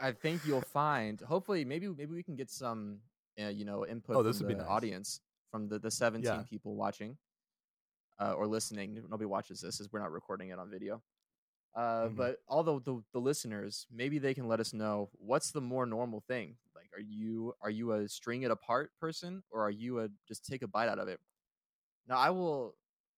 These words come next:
Speaker 1: put my two cents in here. I think it's
Speaker 2: Okay.
Speaker 1: absolutely disgusting to bite into string cheese. Cheese stick and string cheese, I think, are, are two similar but different things.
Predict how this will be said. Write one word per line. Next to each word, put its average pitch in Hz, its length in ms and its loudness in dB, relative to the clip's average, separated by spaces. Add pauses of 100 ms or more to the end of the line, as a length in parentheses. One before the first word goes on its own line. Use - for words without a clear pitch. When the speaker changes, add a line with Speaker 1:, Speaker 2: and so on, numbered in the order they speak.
(180)
Speaker 1:
put 139 120 -4
my 120 240 2
two 113 220 -4
cents - 320 -6
in 92 80 -14
here. 110 340 -8 (600)
I 131 80 4
think 139 200 0
it's 110 140 0
Speaker 2:
Okay. 104 60 0
Speaker 1:
absolutely 98 500 0
disgusting 101 720 -2 (580)
to 110 120 -8
bite 101 340 0 (380)
into 104 240 -4
string 135 480 -6
cheese. 65 520 -12 (1000)
Cheese 196 320 -4
stick - 320 -2
and 120 160 -6
string 131 260 -10
cheese, 107 400 -6
I 101 80 -6
think, 107 180 -8
are, 101 160 -2 (160)
are 101 120 -4
two 123 560 -4 (180)
similar 165 480 -2
but 117 160 -4
different 113 320 -6
things. 127 420 -8